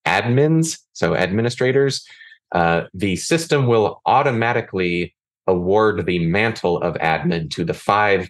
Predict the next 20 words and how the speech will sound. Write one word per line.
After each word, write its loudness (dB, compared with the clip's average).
players 0
in -2
the 0
guild -2
who 0
are 0
the 0
most -2
active. -4
Like, -10
historically -2
speaking, -4
they 0
have -2
been 0
the 0
most -2
active -4
participants. -6
Uh, 2